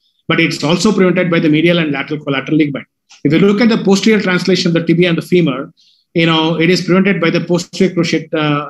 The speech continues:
ligament, but also by the M C L. Internal rotation is resisted by the A C L, but also by posterior medial complex. External rotation at, uh, thirty degrees, as you know, is re-,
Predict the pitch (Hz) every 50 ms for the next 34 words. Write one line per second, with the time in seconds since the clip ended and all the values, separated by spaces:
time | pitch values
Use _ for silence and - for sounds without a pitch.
0 | - - 175 170 160 147 135 117 - _ _ - 151 156 165 175 170 175 196 185
1 | 165 165 160 175 170 175 175 180 180 - - 151 156 160 165 - 165 170 165 135
2 | - - - _ _ _ _ _ _ _ _ _ - - - - - 175 196 208
3 | 247 240 233 220 196 208 202 196 - 202 196 175 - 139 156 156 175 170 - 196
4 | 185 170 - 160 156 147 147 151 151 - 175 180 190 208 226 240 226 - - -
5 | 214 151 160 170 165 - 180 165 165 160 156 156 - 160 151 - - 170 165 151
6 | 156 151 147 - - 156 160 156 190 208 202 196 - - - - _ _ _ _
7 | _ _ _ _ _ _ _ _ _ _ _ _ - - 160 - 208 214 214 202
8 | 208 180 - - 185 180 175 180 - - - - _ - 156 156 - - - 160
9 | 151 151 151 147 147 - - 175 180 196 196 185 170 185 185 175 175 165 151 -
10 | - 160 151 165 170 170 165 165 - 135 147 160 170